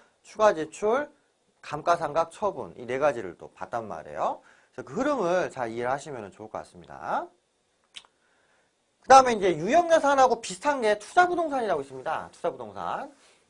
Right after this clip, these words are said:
이게 토지나 건물에 대한 건데요. 유형자산의 경우 사용을 목적으로 취득하는 거잖아요. 근데 만약에 이제 시세 차익이나 임대 수익을 얻으려고 산다 이거죠. 어, 그렇다면은,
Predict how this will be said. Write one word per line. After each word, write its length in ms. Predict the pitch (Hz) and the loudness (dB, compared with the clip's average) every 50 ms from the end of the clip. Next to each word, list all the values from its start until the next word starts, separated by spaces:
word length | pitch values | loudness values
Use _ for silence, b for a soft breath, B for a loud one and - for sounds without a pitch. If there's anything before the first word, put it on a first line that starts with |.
| b _ _ _ _ _ _ _ _ _ _ _ _ _ _ _ - B B B B B B | b _ _ _ _ _ _ _ _ _ _ _ _ _ _ _ -20 B B B B B B
이게 100 | - - | -16 -16
토지나 500 | - - - 349 359 370 370 349 320 285 | -8 0 2 2 2 4 8 8 8 8
건물에 360 | - - 147 147 180 214 214 175 | 8 4 -6 -6 -2 0 0 2
대한 180 | 160 139 120 | 0 0 -2
건데요. 460 | 110 98 92 92 120 185 220 135 104 _ _ _ _ _ _ _ _ b b b b b b b b b - | -4 -10 -10 -10 -12 -10 -12 -14 -16 _ _ _ _ _ _ _ _ b b b b b b b b b -4
유형자산의 580 | 170 214 285 320 320 311 302 262 269 262 262 - | 2 6 6 6 8 6 4 4 4 0 0 -2
경우 460 | 180 160 156 156 160 170 180 151 131 | -2 -4 -2 -2 0 0 0 0 -2
사용을 380 | - - - 330 359 359 349 285 | -4 -2 0 2 2 2 2 0
목적으로 400 | 180 147 - - 180 165 156 151 | 0 -2 -2 0 -2 0 0 -4
취득하는 420 | - - 214 254 254 208 196 170 | -6 -10 -12 -10 -6 -6 -6 -6
거잖아요. 580 | 135 123 110 110 98 92 92 120 156 143 117 - _ _ _ _ _ _ _ _ _ _ _ _ | -6 -6 -6 -6 -6 -6 -8 -8 -8 -10 -12 -16 _ _ _ _ _ _ _ _ _ _ _ _
근데 140 | - 185 220 | -4 -2 4
만약에 420 | 180 135 156 190 214 202 190 190 | 4 6 4 4 2 0 0 0
이제 220 | 170 147 131 139 135 | 0 0 -2 -4 -4
시세 340 | - - - - 381 370 370 | -6 -6 -2 0 0 0 0
차익이나 760 | - - 330 320 294 233 208 185 160 139 131 131 139 131 117 | -2 -2 0 0 0 -2 -2 0 2 2 4 4 2 0 -2
임대 320 | 107 123 151 185 233 262 247 | -4 -6 -4 0 0 0 -2
수익을 320 | 247 - 233 214 196 175 | -2 -4 -2 0 2 2
얻으려고 580 | 127 117 123 135 135 127 117 - 110 104 - b b b b b b b | 2 0 0 -2 0 -2 -2 -2 -4 -8 -8 b b b b b b b
산다 300 | b - 214 214 202 170 | b -10 -8 -4 -2 -2
이거죠. 480 | 135 110 107 101 135 139 120 95 - _ _ _ _ _ | -2 -4 -6 -6 -4 -4 -4 -6 -8 _ _ _ _ _
어, 160 | - - - | -20 -20 -18
그렇다면은, 640 | - 127 120 143 131 120 117 110 135 202 277 330 - | -16 -14 -8 -8 -8 -6 -6 -8 -6 -6 -6 -6 -10